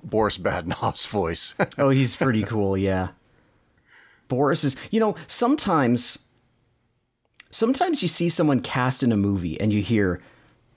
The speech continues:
Speaker 2: like, "Kelsey Grammer is going to play Beast in the next X-Men movie."
Speaker 1: Mm-hmm.
Speaker 2: And you go, "Oh, of course he is. That's perfect casting."
Speaker 1: Mm-hmm.
Speaker 2: So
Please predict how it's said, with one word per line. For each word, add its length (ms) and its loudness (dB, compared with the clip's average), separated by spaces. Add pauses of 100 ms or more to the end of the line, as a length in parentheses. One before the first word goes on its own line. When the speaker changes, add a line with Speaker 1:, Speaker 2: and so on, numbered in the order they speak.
(140)
Speaker 2:
like, 460 -2 (640)
"Kelsey 360 -2
Grammer 540 2
is 120 0
going 200 2
to 80 0
play 240 0
Beast 580 -2
in 80 0
the 80 0
next 260 -2
X-Men 460 0
movie." 400 -6 (480)
Speaker 1:
Mm-hmm. 140 -4
Speaker 2:
And 120 0
you 140 0
go, 260 0
"Oh, 220 2
of 140 -4
course 480 0
he 200 0
is. 160 -2
That's 200 -2
perfect 560 -2
casting." 580 -2 (560)
Speaker 1:
Mm-hmm. 220 -2 (360)
Speaker 2:
So 420 2